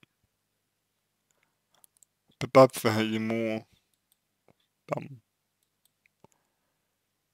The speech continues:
донести, доказать и так далее. То есть это вот, на мой взгляд, вообще,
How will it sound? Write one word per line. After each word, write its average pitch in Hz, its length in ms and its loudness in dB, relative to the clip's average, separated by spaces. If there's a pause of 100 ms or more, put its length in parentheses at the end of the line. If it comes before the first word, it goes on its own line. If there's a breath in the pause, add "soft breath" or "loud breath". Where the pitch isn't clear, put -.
(120)
донести, 127 720 0
доказать 120 600 8
и - 120 -20
так 113 220 0
далее. 104 240 0
То - 720 -16
есть - 140 -10
это 143 220 -2
вот, 117 220 -2
на 110 180 -2
мой 131 240 -6
взгляд, 117 420 -2
вообще, 117 500 -4